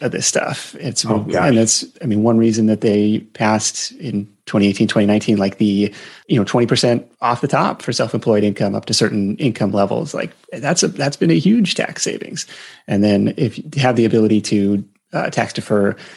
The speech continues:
Speaker 1: um, a portion of your proceeds through these, uh, retirement plans, through these employer match plans, yeah, absolutely take advantage
Speaker 2: Yeah.
Speaker 1: of that stuff. So Matt,
Speaker 2: Well,
Speaker 1: um,
Speaker 2: well put.
Speaker 1: so go ahead.
Speaker 2: Well put. <laughs>
Speaker 1: Um,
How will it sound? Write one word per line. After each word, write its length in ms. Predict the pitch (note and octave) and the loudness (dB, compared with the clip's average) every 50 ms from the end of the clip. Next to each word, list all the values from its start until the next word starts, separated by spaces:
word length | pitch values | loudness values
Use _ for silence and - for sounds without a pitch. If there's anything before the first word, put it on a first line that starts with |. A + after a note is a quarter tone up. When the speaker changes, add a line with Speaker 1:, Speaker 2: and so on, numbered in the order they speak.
| - - _ _ - | -20 -20 _ _ -10
Speaker 1:
um, 300 | - - - - - - | -8 -6 -6 -6 -6 -6
a 60 | - C3+ | -6 -4
portion 320 | - B2+ A#2 - - A2 | 0 0 0 0 0 -2
of 100 | G2+ - | 0 -2
your 80 | G#2+ F#2+ | -2 0
proceeds 540 | - G#2 G2+ G2 - G#2+ G2 F#2+ F2+ - | 0 0 0 2 2 2 2 2 0 0
through 160 | - - G#2+ G#2 | 0 0 2 2
these, 480 | G#2 G2+ G2+ G2+ G2+ - - - - | 2 2 0 0 0 -2 -2 -2 -6
uh, 240 | - G#2 G2+ - - | -8 -12 -12 -12 -10
retirement 420 | - D#3+ - A#2 G#2+ G#2 G#2 G2+ | -8 -4 -2 0 2 2 0 0
plans, 340 | - A2+ G#2 G2+ G#2 G#2 - | 0 0 0 2 0 0 0
through 120 | - A2 G#2+ | -2 -2 -2
these 240 | B2 B2+ C3 - | -4 -4 -6 -6
employer 400 | - C3+ - - A2+ G#2+ G2 G2 | -6 -8 -4 0 2 2 4 4
match 340 | G2 G2 F#2+ F#2+ G2 - - | 2 2 2 0 -2 -6 -6
plans, 520 | - - F#2 F#2 F2+ F2+ F#2+ F#2+ - - - _ _ _ _ _ _ - | -4 -2 0 0 2 2 0 0 -2 -4 -6 _ _ _ _ _ _ -4
yeah, 160 | F#3 D#3 C#3+ | -2 -2 0
absolutely 460 | A#2+ A2+ - - E3 D#3 G3+ D#3 C#3 | 0 -2 -2 -2 -4 -4 -4 -4 -4
take 200 | - - C#3+ - | -2 -2 -2 -2
advantage 300 | F3+ - B2+ C3 C#3+ C#3+ | -2 0 0 0 2 2
Speaker 2:
Yeah. 140 | A2+ A2+ G#2 | 2 0 0
Speaker 1:
of 60 | F#2+ | 0
that 40 | - | 0
stuff. 240 | - G#2+ G#2+ G#2+ - - - - - - - - - - - - | -2 -2 -2 -4 -6 -14 -20 -20 -20 -20 -20 -20 -20 -10 -4 -2
So 80 | A#2 | 0
Matt, 200 | A2+ C3 C#3 C3+ | 2 2 2 4
Speaker 2:
Well, 160 | C#3 C3+ B2 | 4 4 4
Speaker 1:
um, 200 | A#2 A2+ A2 A2 | 2 2 2 4
Speaker 2:
well 240 | B2+ B2+ A#2+ A#2 - | 4 4 2 2 0
put. 100 | - G#2+ | 0 0
Speaker 1:
so 100 | F#2 - | 2 2
go 100 | A2+ B2+ | 4 4
ahead. 180 | B2+ A#2 - A#2 | 2 2 0 0
Speaker 2:
Well 140 | A2 A2 G#2 | 0 -2 -2
put. 300 | - - F#2 F2+ F2 - - | -2 -4 -6 -6 -6 -6 -6
<laughs> 80 | - D5 E5 F5+ - - - C5 - - - - - - - - - - - _ _ _ - | -6 -6 -4 -4 -2 -2 -2 -2 -2 -6 -12 -20 -20 -20 -20 -20 -20 -20 -20 _ _ _ 0
Speaker 1:
Um, 220 | D3 A#2 A2+ A2+ | 0 2 2 0